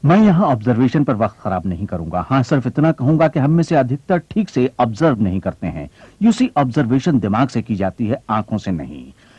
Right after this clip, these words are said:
ये जान लीजिए कि बहुत ही थोड़ा सा फर्क होता है observation और देखने के बीच।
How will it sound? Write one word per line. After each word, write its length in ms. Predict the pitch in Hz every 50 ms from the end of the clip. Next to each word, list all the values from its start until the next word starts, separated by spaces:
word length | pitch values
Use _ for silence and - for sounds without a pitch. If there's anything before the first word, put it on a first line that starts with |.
| - _ -
ये 120 | 160 180
जान 200 | 135 175 185 190
लीजिए 280 | 190 170 175 156 185 185
कि 120 | - 180
बहुत 600 | 123 92 87 - 156 135 131 175 214 208 - -
ही 80 | 208 196
थोड़ा 880 | - _ _ _ _ - - - 214 226 233 233 226 226 220 220 202
सा 160 | 190 - 180
फर्क 240 | 156 - 160 156 147 - -
होता 240 | 131 123 - - 135
है 160 | 135 147 151
observation 680 | - 131 117 110 107 120 113 127 143 127 - 156 147 139 - - _ -
और 140 | - 135 120
देखने 360 | 104 147 156 127 - 117 98
के 120 | - - 82
बीच। 300 | 73 76 - - -